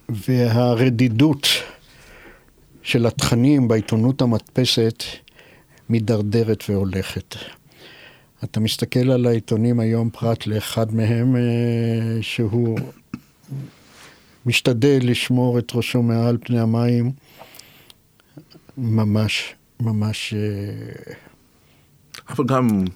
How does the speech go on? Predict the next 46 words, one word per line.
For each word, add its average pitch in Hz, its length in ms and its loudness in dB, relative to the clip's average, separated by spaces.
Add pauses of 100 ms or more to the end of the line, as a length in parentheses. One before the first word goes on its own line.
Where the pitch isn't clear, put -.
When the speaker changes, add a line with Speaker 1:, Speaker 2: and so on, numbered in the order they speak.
(220)
Speaker 2:
גם 92 120 0
בשנות - 260 -4
החמישים 85 600 -2
והשישים - 840 -2
Speaker 1:
לא 113 200 0
עד 107 60 -4
כדי 104 200 -6
Speaker 2:
הייתה 101 220 -4
Speaker 1:
כך. 98 100 -6
Speaker 2:
תחרות, 101 720 -2
Speaker 1:
לא 120 80 2
עד 135 320 4
Speaker 2:
ידיעות, - 180 0
Speaker 1:
כדי 123 260 2
כך. - 200 -2
Speaker 2:
ידיעות 95 340 2
Speaker 1:
היו, 131 160 4
Speaker 2:
ומעריב. 107 760 4
Speaker 1:
היו, 139 440 6
Speaker 2:
אנשים 156 240 4
היו 143 160 4
Speaker 1:
אבל 143 60 6
היו, 147 200 4
Speaker 2:
יורקים 180 580 2
לפני, 107 400 0
כשהם - 160 0
Speaker 1:
כן, 143 60 4
Speaker 2:
היו 107 120 4
עוברים 92 300 2
לפני 110 220 0
Speaker 1:
היו, 139 320 4
Speaker 2:
העיתון. 151 200 2
Speaker 1:
אבל 131 240 2
זה, 123 220 2
אבל 127 240 2
הם 123 140 2
היה, 123 240 0 (420)
היה, 139 260 2 (300)
היו 139 280 4
שם 143 220 2
אורחים 127 680 2
כמו 127 240 0
שלום 127 380 0
רוזנפלד 117 960 0
ודוב 123 680 -2
יודקובסקי, 139 920 0